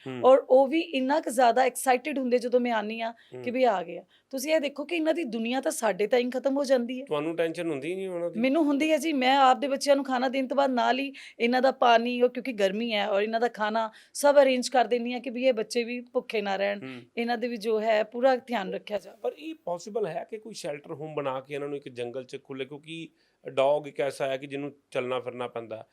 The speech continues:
Speaker 1: ਉਨੀ ਜਗ੍ਹਾ ਦਾ ਅਰੇਂਜਮੈਂਟ ਕਰਕੇ ਇਹਨਾਂ
Speaker 2: ਨਹੀਂ ਨਾ,
Speaker 1: ਵਾਸਤੇ
Speaker 2: ਮੈਂ ਇਹ ਤਾਂ ਕਹਿ ਰਹੀ ਹਾਂ, ਹਜ਼ਾਰਾਂ ਏਕੜ ਜ਼ਮੀਨ ਚਾਹੀਦੀ ਹੈ ਦਿੱਲੀ ਦੇ ਵਿੱਚ,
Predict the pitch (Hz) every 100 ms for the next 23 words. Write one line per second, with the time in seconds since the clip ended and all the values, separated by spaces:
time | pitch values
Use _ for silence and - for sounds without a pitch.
0 | _ _ - 208 233 196 156 160 185 185
1 | 175 160 160 165 - 139 135 156 156 160
2 | 156 151 175 175 202 226 226 226 208 196
3 | 190 190 214 208 226 190 196 185 185 202
4 | 180 175 196 185 185 185 180 185